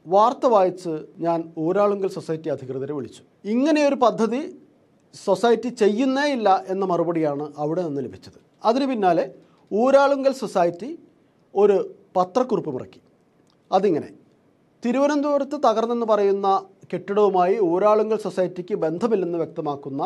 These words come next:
വ്യാജ വാർത്തയും വ്യാജ പ്രചാരണവും അവസാനിപ്പിക്കണമെന്ന് ആവശ്യപ്പെടുന്ന പ്രസ്താവനയിലെ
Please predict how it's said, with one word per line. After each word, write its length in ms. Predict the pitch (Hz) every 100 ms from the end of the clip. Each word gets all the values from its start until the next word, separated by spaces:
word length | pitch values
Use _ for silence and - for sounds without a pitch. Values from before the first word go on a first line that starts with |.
| - -
വ്യാജ 340 | 143 151 180 208
വാർത്തയും 500 | 202 151 139 151 175 156
വ്യാജ 240 | 151 180 220
പ്രചാരണവും 520 | 170 156 151 139 101 - _ _ _ _ _ -
അവസാനിപ്പിക്കണമെന്ന് 920 | 170 196 240 240 240 240 226 220 208
ആവശ്യപ്പെടുന്ന 460 | 175 170 160 165 165
പ്രസ്താവനയിലെ 760 | 147 - 165 156 147 127 123